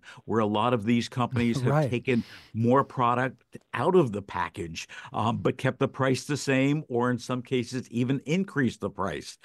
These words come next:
Speaker 1: So all those factors are what we're seeing happen.
Speaker 2: Professor Bartholomew, just real quickly in closing, um,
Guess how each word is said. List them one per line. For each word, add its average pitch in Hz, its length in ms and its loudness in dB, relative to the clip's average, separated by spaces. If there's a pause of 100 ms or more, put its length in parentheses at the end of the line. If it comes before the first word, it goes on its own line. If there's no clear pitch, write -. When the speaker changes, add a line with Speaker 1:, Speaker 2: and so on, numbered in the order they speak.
(220)
Speaker 1:
So 139 340 4 (460)
all 170 260 6
those 127 240 2
factors 95 680 -6
are 110 200 2
what 104 200 0
we're 101 120 -4
seeing 92 340 -4
happen. 85 440 -12 (360)
Speaker 2:
Professor 190 400 4
Bartholomew, 165 680 6
just 156 280 -2
real 156 160 2
quickly 156 440 0
in 139 140 4
closing, 135 800 0 (420)
um, 151 480 4